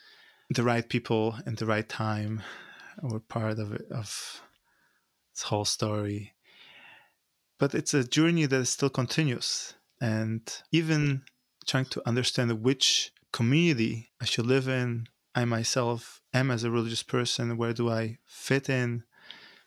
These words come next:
It's a still ongoing challenge and a struggle. I don't really belong anywhere. It's hard for me to belong anywhere because I'm a Baal Teshuva.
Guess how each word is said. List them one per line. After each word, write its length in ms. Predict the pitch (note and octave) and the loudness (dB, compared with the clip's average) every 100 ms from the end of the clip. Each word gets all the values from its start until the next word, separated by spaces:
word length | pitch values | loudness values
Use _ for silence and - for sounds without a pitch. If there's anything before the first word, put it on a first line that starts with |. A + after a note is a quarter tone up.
| _ - | _ -6
It's 200 | - B2+ | -4 0
a 60 | |
still 760 | - - D#3+ D3+ D3+ D#3 D#3 - _ _ _ _ | 0 2 4 6 4 2 -4 -14 _ _ _ _
ongoing 760 | B2+ B2 C3 C3 B2+ B2 B2 A#2+ - - - - _ _ _ _ | -2 0 0 0 0 -2 -2 -4 -8 -14 -18 -20 _ _ _ _
challenge 840 | - C3+ B2+ A2 C3+ - - - - | 0 2 2 -2 -6 -6 -6 -8 -8
and 80 | B2 | -6
a 40 | |
struggle. 500 | - - A#2+ A2+ - - _ _ _ _ _ _ _ _ _ _ _ _ _ _ - | -4 -2 -2 -4 -10 -14 _ _ _ _ _ _ _ _ _ _ _ _ _ _ -2
I 40 | C3+ | 2
don't 180 | D#3+ E3 | 4 4
really 160 | D3+ | 4
belong 400 | C3 C3 D3 D3 - | 2 2 4 2 2
anywhere. 340 | D#3 D#3 A2+ | 2 2 0
It's 160 | E2 - | -4 -4
hard 220 | - C#3+ | -2 -2
for 140 | - B2+ | -2 -2
me 140 | B2 | -2
to 160 | B2 B2 | -4 -2
belong 240 | A#2+ B2 | -2 0
anywhere 360 | B2+ C3 A#2+ A#2 | 0 2 0 -2
because 640 | A#2+ - B2 A#2 A2 - - _ _ _ _ - | -6 -2 0 0 -2 -4 -6 _ _ _ _ 0
I'm 120 | B2+ | 0
a 40 | |
Baal 160 | A#2 B2 | 2 0
Teshuva. 460 | - - F3+ A2+ | 2 2 2 0